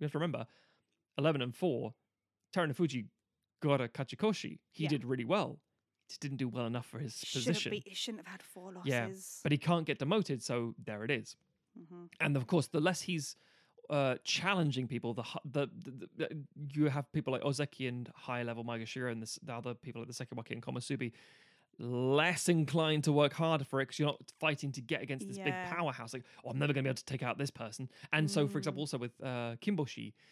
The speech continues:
Speaker 1: the idea of getting a gold star where, uh,
Speaker 2: Oh, yeah.
Speaker 1: Maegashira beats him. Like, Endo beating Hakuo, and I'm going, "Oh my God!"
Speaker 2: That was incredible that time
Speaker 1: Hakuo
Speaker 2: that happened.
Speaker 1: fucking livid.
Speaker 2: He was so angry.
Speaker 1: Yeah.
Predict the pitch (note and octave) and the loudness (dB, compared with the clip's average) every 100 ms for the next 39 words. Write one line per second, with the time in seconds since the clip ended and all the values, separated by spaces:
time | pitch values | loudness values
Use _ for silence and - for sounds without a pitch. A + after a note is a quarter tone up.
0 | _ _ C#3+ C#3 C3 A#2 C3 B2+ C3 B2+ | _ _ 0 2 2 2 0 0 -2 -2
1 | - - C3+ A#2+ G#2+ G#2+ A2 - - A3 | -4 -2 -2 -2 -4 -6 -8 -2 0 2
2 | B2 - - B2 G#2+ D3 - G#2+ A2+ - | 2 0 -2 -4 -4 -8 -10 -10 -12 2
3 | E3 F3 F3 F3 C#3+ D#3 D#3 - D#3 D3+ | 6 8 8 8 6 2 2 0 0 0
4 | D3 - _ _ _ - F3+ - D3 B2+ | -4 -6 _ _ _ 2 2 4 2 4
5 | B2+ B2+ B2+ - F4 F#4 F4 C#4+ C4+ F#4 | 2 0 -2 8 8 10 6 4 4 6
6 | F#4 C4+ A3 G#3+ F#3 - F#3 F3+ F3+ F3 | 6 6 2 -2 -6 -8 -8 -8 -8 -6
7 | F3 E3+ - F#3 F3 A#2 A2 E3+ F3+ F3 | -6 -8 -8 -8 -4 -4 -4 -8 -10 -10
8 | F3 F3 - - A#2 A2 C3 C3+ G#2 G#2+ | -10 -12 -16 -14 -10 -2 2 2 2 -4
9 | F3+ F3+ - - - A#3 A3+ G#3+ G#3 G#3 | -6 -8 -6 -2 4 8 8 8 4 2
10 | G3+ G3 B2+ G#2+ | 2 4 4 4